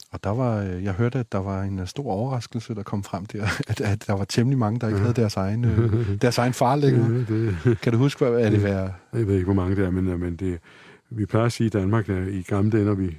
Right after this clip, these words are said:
Speaker 2: indkørte nye blodtypesystemer, så undersøgte vi jo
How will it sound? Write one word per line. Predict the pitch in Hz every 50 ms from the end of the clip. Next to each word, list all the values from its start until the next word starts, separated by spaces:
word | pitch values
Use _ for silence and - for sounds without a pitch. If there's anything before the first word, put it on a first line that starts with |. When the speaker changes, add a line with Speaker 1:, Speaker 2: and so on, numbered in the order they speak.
| -
Speaker 2:
indkørte | 110 107 98 92 - - 104 98 92 87 98 90 87 82 - _ _ - - - - _ _
nye | - 104 104 107
blodtypesystemer, | 92 104 101 107 - - 113 92 - 98 - - 104 95 87 87 92
så | 92 - 104 98 85 82 - _ - - - - - 107 - _ _
undersøgte | - 98 110 110 - 104 92 85 -
vi | 95
jo | 90